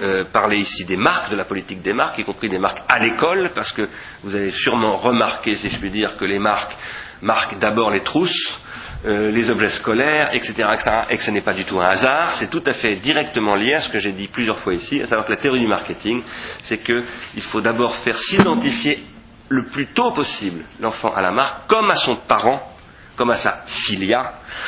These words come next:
Il s'agit donc de substituer à la filia politique, à la filia religieuse, à la filia sapientielle, et cetera, une filia de la marque. Et tout l'enjeu des distributeurs de soda dans les,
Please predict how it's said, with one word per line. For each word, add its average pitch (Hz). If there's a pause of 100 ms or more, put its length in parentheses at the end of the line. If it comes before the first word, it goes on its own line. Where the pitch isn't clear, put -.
(160)
Il 117
s'agit 143
donc 151
de 127
substituer 156
à 123
la 123
filia 135
politique, 113
à 107
la 117
filia 123
religieuse, 95 (320)
à 101
la 107
filia 117
sapientielle, 113
et 92
cetera, 123
une 135
filia 123
de 143
la 156
marque. - (1400)
Et 104
tout -
l'enjeu 147
des 110
distributeurs 117
de 101
soda 107
dans 101
les, 92